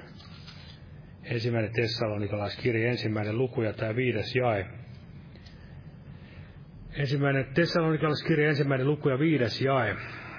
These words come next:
Että meidän evankeliumimme tuli teidän tykönne, ei ainoastaan sanana, vaan myös voimana ja pyhässä hengessä ja suurella varmuudella. Eli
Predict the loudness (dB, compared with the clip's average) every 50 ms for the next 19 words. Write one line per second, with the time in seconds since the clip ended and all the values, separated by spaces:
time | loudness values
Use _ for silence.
0 | -12 -14 -12 -12 -12 -6 0 0 2 2 2 2 4 6 6 6 4 4 4 4
1 | 6 6 6 4 4 4 4 4 6 4 4 4 4 2 2 2 2 4 4 4
2 | 4 4 4 4 4 6 4 2 2 2 0 2 4 4 4 4 4 4 2 0
3 | -2 -4 0 4 6 6 6 6 6 6 4 2 2 0 2 2 4 4 2 2
4 | 0 2 2 4 4 4 4 4 4 4 4 4 4 4 4 2 2 0 2 4
5 | 4 4 4 4 4 4 2 2 2 0 -2 0 0 2 4 2 2 2 0 0
6 | 2 2 2 4 4 2 2 0 0 -2 -2 -2 -2 -6 -12 -14 -14 -14 -14 -16
7 | -16 -16 -16 -18 -18 -18 -18 -18 -6 0 0 0 2 2 2 2 4 4 4 4
8 | 4 4 4 4 4 4 4 4 2 2 0 -2 0 0 0 0 0 -2 -4 -6
9 | -8 -10 -12 -14 -14 -16 -16 -16 -16 -16 -16 -16 -16 -16 -16 -16 -18 -18 -18 -18
10 | -16 -16 -16 -18 -16 -16 -18 -18 -18 -18 -18 -18 -18 -18 -18 -18 -18 -14 -8 -4
11 | 0 2 2 2 0 -4